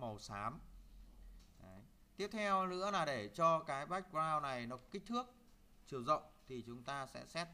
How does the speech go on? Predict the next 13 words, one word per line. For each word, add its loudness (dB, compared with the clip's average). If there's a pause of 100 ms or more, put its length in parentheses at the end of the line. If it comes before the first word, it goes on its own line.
(120)
dùng -4
thuộc -10
tính -6
là -8
width. -4 (540)
Tôi -8
đặt -6
là -8 (120)
tám -2
trăm -2 (1300)
px. -4 (720)
Sau 4
đấy 2